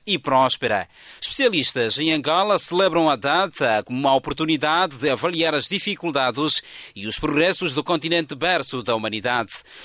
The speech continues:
O jurista Domingos das Neves aponta alguns desafios do continente.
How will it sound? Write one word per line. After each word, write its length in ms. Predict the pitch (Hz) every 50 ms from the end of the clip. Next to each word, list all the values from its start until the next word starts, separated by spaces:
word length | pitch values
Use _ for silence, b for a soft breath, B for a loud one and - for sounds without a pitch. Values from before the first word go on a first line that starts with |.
| B B B
O 120 | B 98 101
jurista 480 | - - 143 147 175 165 - - 160
Domingos 720 | 143 - 156 165 165 180 180 165 127 151 160 151 127 - - 156 131
das 220 | - 156 143 -
Neves 580 | 135 147 151 165 196 - 156 196 196 180 - -
aponta 560 | 156 127 - 160 165 165 147 170 160 165 -
alguns 540 | - 139 135 131 120 - 170 233 240 - -
desafios 720 | - 202 165 127 - 185 170 - 226 214 170 131 110 -
do 160 | - 151 123
continente. 680 | - 170 160 131 - 120 107 98 90 85 85 85 -